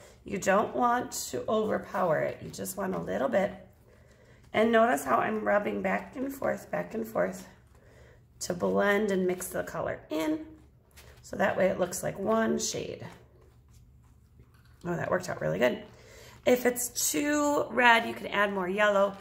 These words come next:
and more white, but this is gonna give us our peach. Now, next, we're taking that peach and we're gonna make it into a tan. So I'm gonna grab a little more yellow.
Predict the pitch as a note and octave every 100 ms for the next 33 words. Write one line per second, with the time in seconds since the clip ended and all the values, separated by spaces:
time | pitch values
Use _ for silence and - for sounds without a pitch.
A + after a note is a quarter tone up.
0 | - - - F#3+ G3+ F#3 E3+ D#3+ D#3 D#3
1 | - - - - - _ - F#3+ G#3+ A3
2 | - - G3 F#3+ F#3 F3+ F3 F2 - D3+
3 | - - - - - - - - B3+ A#3+
4 | G#3 A3+ A3+ F#3+ - - G#3 - G#3+ A3
5 | A3 - - D4 - - - - - -
6 | - G#3+ B3 C4 C4 B3 A#3+ A#3+ G#3+ G#3+
7 | - F3+ F3+ - - G#3+ C3+ - - -
8 | E3 E3 D#3+ D#3+ F3 E3+ - - - -
9 | - - - - - - - - G3+ A3
10 | C4 D4+ C#4+ F#3+ F3+ A#3